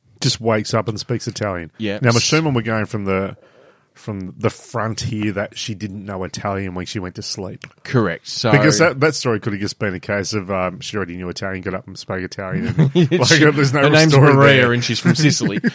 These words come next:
Speaker 2: No, apparently it's called F A S, foreign accent syndrome.
Speaker 1: I have actually heard about that before.
Speaker 2: There you go. And apparently only about one hundred people in the world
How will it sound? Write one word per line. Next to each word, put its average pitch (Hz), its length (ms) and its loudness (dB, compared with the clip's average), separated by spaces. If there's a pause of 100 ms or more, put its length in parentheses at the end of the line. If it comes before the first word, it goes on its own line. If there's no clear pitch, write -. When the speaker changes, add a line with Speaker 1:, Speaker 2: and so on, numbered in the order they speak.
(160)
Speaker 2:
No, 127 380 0
apparently 180 500 -4
it's 135 100 -10
called 131 260 -2
F 135 200 -4
A 107 360 -6
S, - 220 -8 (100)
foreign 123 460 -2
accent 107 480 -8
syndrome. 85 420 -6
Speaker 1:
I 127 80 0
have 165 120 -2
actually 180 260 -4
heard 156 160 -4
about 156 140 -6
that 156 120 -6
before. 170 360 -8
Speaker 2:
There 110 180 -2
you 101 80 -6
go. 90 220 -10
And 110 140 -6
apparently 143 420 -2
only 120 120 0
about 110 240 -2
one 131 220 -4
hundred 151 300 -8
people 101 400 -6
in 127 300 -2
the 123 120 0
world 104 880 -4